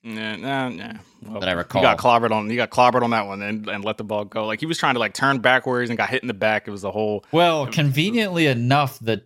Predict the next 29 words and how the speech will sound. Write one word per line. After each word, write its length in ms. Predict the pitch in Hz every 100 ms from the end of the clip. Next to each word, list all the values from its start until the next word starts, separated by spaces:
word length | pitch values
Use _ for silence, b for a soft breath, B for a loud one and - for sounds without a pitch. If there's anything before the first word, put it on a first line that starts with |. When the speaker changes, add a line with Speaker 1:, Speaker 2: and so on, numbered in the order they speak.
| _ -
Speaker 2:
Vikings 540 | 110 113 135 127 110
actually 260 | 113 - 107
had 100 | 101
a 60 |
special 420 | 98 - 107 - 104
teams 340 | - 104 -
turnover. 560 | - 104 101 98 98 95
Literally, 420 | 104 107 104 98
I 80 | 95
wanna 240 | 101 104
say 260 | - 107 101
just 220 | 101 -
one 220 | 101 107
special 400 | 101 - 104 - 107
teams 300 | 110 101 -
play 380 | - 113 107 104
after 440 | 104 104 - 127
that, 460 | 113 127 151 - -
uh, 300 | 117 107 98 98
Speaker 1:
Mm-hmm. 80 | 104
Speaker 2:
on, 420 | 107 104 101 104
I 120 | 104
wanna 240 | 98 107 113
say 340 | - 113 110
it 80 | 110
was 180 | 107 -
a 100 | -
kick 380 | - - 123 120
or, 160 | 101